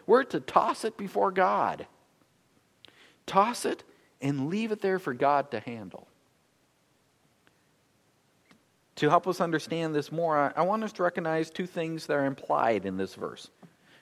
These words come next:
Things that are implied in this idea of casting our anxiety upon Him because He cares for us. First, anxiety comes from pridefully thinking we have control.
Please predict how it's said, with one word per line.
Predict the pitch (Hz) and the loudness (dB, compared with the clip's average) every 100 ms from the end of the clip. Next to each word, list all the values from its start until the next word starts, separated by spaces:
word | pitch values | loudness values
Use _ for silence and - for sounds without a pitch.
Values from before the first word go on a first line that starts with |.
| _ 127 | _ -12
Things | - 170 165 | -6 -6 0
that | 165 | 2
are | 156 | 2
implied | 147 - 165 175 175 170 | 0 4 8 10 8 6
in | 165 | 2
this | 160 - | 2 4
idea | 147 147 151 147 | 2 4 2 2
of | 131 | 2
casting | - 156 165 - 160 | 0 0 0 -2 -2
our | 147 | 0
anxiety | 139 127 135 156 160 | 2 6 6 6 0
upon | 156 156 139 | 0 2 2
Him | 143 139 | 0 -2
because | 131 139 120 | -4 -4 -6
He | 120 | -8
cares | - 135 120 107 | -6 -2 -2 -4
for | - - | -8 -12
us. | - - _ - - - _ _ _ _ _ | -14 -20 _ -20 -20 -20 _ _ _ _ _
First, | - 214 214 185 196 - - _ _ _ _ _ | 2 6 6 4 -2 -12 -18 _ _ _ _ _
anxiety | 147 143 123 151 202 175 | 0 2 6 6 6 2
comes | 131 - 135 123 127 139 | -2 -6 -6 -4 -6 -8
from | - 135 117 | -2 0 0
pridefully | - 170 185 208 196 98 92 101 - - | -2 4 6 4 0 0 0 -2 -6 -10
thinking | 135 127 123 123 | -8 -4 -4 -2
we | 131 | -2
have | 120 110 | -2 -4
control. | - 110 - - - | -6 -12 -8 -10 -10